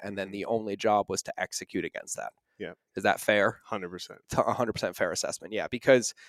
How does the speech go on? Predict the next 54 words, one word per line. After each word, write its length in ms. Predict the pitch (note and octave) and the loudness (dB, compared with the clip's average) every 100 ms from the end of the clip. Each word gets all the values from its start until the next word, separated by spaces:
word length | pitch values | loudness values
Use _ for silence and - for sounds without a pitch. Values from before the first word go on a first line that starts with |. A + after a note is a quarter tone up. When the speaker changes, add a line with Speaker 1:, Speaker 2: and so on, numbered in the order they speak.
| _ _ _ _ A#2 | _ _ _ _ -12
Speaker 1:
I, 60 | - | 2
I 100 | C3 B2+ | 6 6
think 380 | D3+ C#3+ B2 - | 8 6 4 0
it's 200 | B2+ - | 2 6
so 180 | C#3 B2 | 8 8
powerful 840 | - A2 A2 A2 A#2 A2 G#2+ - A2+ | 8 8 8 6 4 6 6 2 -4
now, 400 | A2 G#2+ A2 G#2 | 0 4 4 6
but 180 | G#2 | 4
I, 160 | F2 G2 - | 4 2 2
I 160 | G#2+ | 2
don't 220 | A#2 A2+ G#2+ | 4 4 4
wanna 160 | A2 | 2
allow 240 | G#2+ G2+ G2 | 4 4 4
you 120 | G2+ | 2
to 60 | F#2+ | -2
discredit 440 | F#2 - G2 G2 | -4 0 0 0
yourself 420 | G2+ - F2 - | -2 0 0 0
and 80 | G2+ | -4
like, 160 | F#2 - | -8 2
"Oh, 180 | A2+ G#2+ | 4 6
it 60 | F2 | 2
was 160 | G2 | 0
just 180 | G#2 - | -2 -2
to 80 | G2 | -2
burn 180 | F#2+ F#2 | -2 -4
the 80 | F2 | -2
bridges," 360 | G2 F#2+ E2+ | -4 -2 -8
because 320 | - G2+ G#2 G#2+ | -10 -6 -6 0
what 140 | G#2+ | 4
I've 260 | A#2 A#2+ G#2 | 6 6 4
experienced 640 | - - A2+ A#2 - - | -4 -2 0 0 -2 -2
about 260 | F2+ F2+ | 0 0
you 340 | G2 G2+ F#2+ - _ - - _ - - _ _ _ _ _ _ _ - | 0 -2 -2 -6 _ -20 -20 _ -20 -20 _ _ _ _ _ _ _ 6
is 200 | C3 A#2 | 6 10
that 220 | B2 G2+ | 10 10
what 240 | A#2 A#2 | 8 6
you 120 | B2 A#2 | 4 4
do 200 | B2+ A#2+ | 6 6
is 120 | G#2+ | 4
you 120 | A2+ | 2
allow 280 | G#2 F#2+ G#2+ | 4 4 4
yourself 500 | G#2 G2+ A2 G#2 - | 2 0 4 4 2
to 120 | - | -4
get 180 | G2+ - | -2 -2
clarity, 380 | - A#2 A#2+ F#2+ | 4 4 4 0
and 100 | G#2 | -2
really 400 | A2+ C3 A2 F#2 | 0 2 2 0
you 180 | G#2+ A2 | -2 2
allow 160 | G#2 | 2
yourself 300 | G2+ - G2+ | 2 0 0
to 80 | - | -2
dream, 300 | - G#2+ - _ _ - | -2 -2 -2 _ _ -20
Speaker 2:
Mm-hmm. 180 | G#2 G2 | -8 0
Speaker 1:
right? 240 | F2 | 0